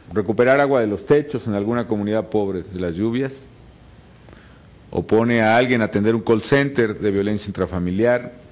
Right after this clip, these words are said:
o pone a alguien a organizar grupos de participación social en los barrios, o pone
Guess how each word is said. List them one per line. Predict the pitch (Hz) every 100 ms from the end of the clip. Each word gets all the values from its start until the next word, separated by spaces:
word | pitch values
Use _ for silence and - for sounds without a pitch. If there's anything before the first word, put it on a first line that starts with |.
| - - - - - - - - -
o | -
pone | 95 110 113
a | 113
alguien | 117 120
a | 104
organizar | 95 98 98 139 147
grupos | 131 135 131 120 101
de |
participación | - 98 - 101 98 - 113
social | 104 95 113 104 104 101
en | 101 90
los | 85
barrios, | 101 131 151 147 131
o | 110
pone | 104 127 131 123 117